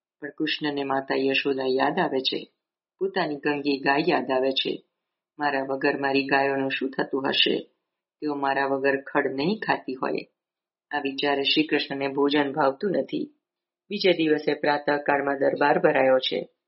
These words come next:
કંસને મૃત્યુના ચિહ્નો જણાવવા લાગ્યા. તેણે પોતાના મલ્લો, ચાણૂર અને મુષ્ટિકને બોલાવ્યા. કંસે કહ્યું, "આજે મલ્લ યુદ્ધ વખતે તમે બળદેવ કૃષ્ણને મારી નાખજો.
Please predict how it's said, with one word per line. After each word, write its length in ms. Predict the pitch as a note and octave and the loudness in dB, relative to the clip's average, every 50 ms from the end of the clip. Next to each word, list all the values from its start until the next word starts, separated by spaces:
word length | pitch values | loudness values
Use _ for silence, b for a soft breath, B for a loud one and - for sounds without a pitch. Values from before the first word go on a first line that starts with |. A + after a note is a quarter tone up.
| _ _ _ _ _ _ _ _ | _ _ _ _ _ _ _ _
કંસને 400 | F3 E3 D#3+ D#3 - E3 D#3 D3+ | -4 -4 -4 -6 -4 -2 -2 0
મૃત્યુના 560 | D3 D3 D#3 D3+ D3+ D#3 D3+ D#3 D3+ D3 D3 | 2 2 0 0 0 -2 0 2 2 2 0
ચિહ્નો 400 | D3 - D3+ D3+ D3 D3 F3+ F#3+ | 0 -2 -4 -4 0 0 2 4
જણાવવા 360 | E3 D#3 C#3+ C#3 C#3+ C#3 C#3 | 6 6 4 6 4 2 2
લાગ્યા. 400 | C3+ C3+ C3+ C3+ D3+ F3 E3+ D3 - - _ _ _ _ _ _ _ _ _ _ _ | 2 2 2 2 4 2 2 2 0 -6 _ _ _ _ _ _ _ _ _ _ _
તેણે 140 | D#3 D3+ C#3+ | -8 -8 -6
પોતાના 500 | D3 - D3 D3 - D3 C#3+ C#3+ C#3+ C#3 | -6 -6 -4 -2 -2 -2 0 0 -2 0
મલ્લો, 500 | C#3 C#3+ D3 E3+ F3 E3 C#3 C3 - - _ _ _ _ _ _ _ _ - | 0 2 2 4 4 4 4 2 -2 -8 _ _ _ _ _ _ _ _ -6
ચાણૂર 420 | D#3+ D3 C#3+ D3 D#3+ F3 E3+ E3+ E3+ | -4 -2 0 2 2 2 2 2 -2
અને 240 | - _ - D3 | -6 _ -10 -8
મુષ્ટિકને 540 | C#3+ C#3+ C#3+ C#3 - - - D3 - C#3+ C#3 | -6 -4 -4 -6 -4 -6 -6 -6 -4 -6 -4
બોલાવ્યા. 560 | C3+ C3+ C#3 C#3 C#3+ D#3+ F3 E3 C#3+ A#2 - - - _ _ _ _ _ _ _ _ _ _ _ | -2 0 0 2 2 2 2 2 2 0 -2 -4 -10 _ _ _ _ _ _ _ _ _ _ _
કંસે 320 | D3+ D3 C#3 - - C#3 | -12 -12 -12 -10 -10 -8
કહ્યું, 500 | C3+ - C#3+ D3 D#3+ F3 E3 - - - _ _ _ _ _ _ _ - | -6 -4 -4 -2 0 0 0 -2 -4 -10 _ _ _ _ _ _ _ -6
"આજે 260 | D3+ D3 - D3 C#3+ | -4 -4 -2 -4 -4
મલ્લ 360 | C#3 C#3 C#3+ D3+ E3 E3 E3 D#3 | -2 -2 0 2 6 6 6 6
યુદ્ધ 200 | D3 D3 D3 D3+ | 6 4 4 2
વખતે 640 | C3+ C#3 C3+ - - D#3+ D#3 D#3 C3+ B2 - - _ _ _ _ _ _ _ _ | 2 0 -2 0 0 0 2 2 2 0 0 -2 _ _ _ _ _ _ _ _
તમે 180 | D3 C#3 C#3 C#3 | -10 -8 -8 -4
બળદેવ 400 | C#3 D3 C#3+ C#3 C3+ D3 D#3 D3+ | -2 0 0 2 2 2 2 2
કૃષ્ણને 480 | D3+ - D3 C#3 - - C#3+ C#3 C3+ C3+ | 2 0 0 0 0 -2 -4 -4 -4 -2
મારી 300 | C3+ C3 C3 C3 D#3+ E3+ | -2 0 2 2 2 2
નાખજો. 460 | E3 C#3+ C3 B2+ - - - - A#3 | 2 2 0 0 -2 2 4 4 4